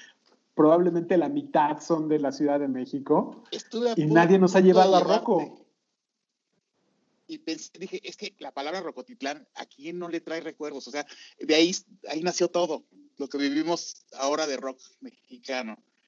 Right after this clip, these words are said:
Speaker 2: Entonces dije, "Lo, lo llevo ahí", pero pues no, porque todo el mundo lo va a llevar ahí, eso pensé, y mira. <laughs>
Speaker 1: No, pero
Speaker 2: Estuve a
Speaker 1: fue muy
Speaker 2: punto,
Speaker 1: bueno
Speaker 2: ¿no?
Speaker 1: ir a
Speaker 2: Pero ese es otro lugar.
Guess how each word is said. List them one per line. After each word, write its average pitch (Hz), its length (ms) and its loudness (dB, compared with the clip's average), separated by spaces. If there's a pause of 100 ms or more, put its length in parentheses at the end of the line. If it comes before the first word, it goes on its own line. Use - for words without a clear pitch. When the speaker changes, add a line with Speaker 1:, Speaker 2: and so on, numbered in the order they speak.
(440)
Speaker 2:
Entonces 185 280 0
dije, 202 80 -2
"Lo, 190 120 0
lo 180 140 -2
llevo 226 220 -2
ahí", 208 140 -4
pero 196 180 -6
pues 202 100 -18
no, 247 120 -6
porque - 160 -12
todo 196 100 -10
el 208 60 -8
mundo 233 140 -6
lo 190 80 -6
va 175 60 -2
a - 20 0
llevar 165 200 -2
ahí, 156 140 -8
eso 175 140 -8
pensé, 156 260 -14
y 170 60 -14
mira. 165 200 -12 (320)
<laughs> - 880 -12 (760)
Speaker 1:
No, 180 300 6
pero 190 140 6
Speaker 2:
Estuve 208 220 2
a 185 80 4
Speaker 1:
fue 196 140 6
muy 240 120 6
Speaker 2:
punto, 208 140 2
Speaker 1:
bueno 220 160 2
Speaker 2:
¿no? 220 40 2
Speaker 1:
ir 214 120 -2
a 208 100 -2
Speaker 2:
Pero 147 180 -8
ese 170 180 -6
es 190 80 -6
otro 214 240 0
lugar. 185 340 -4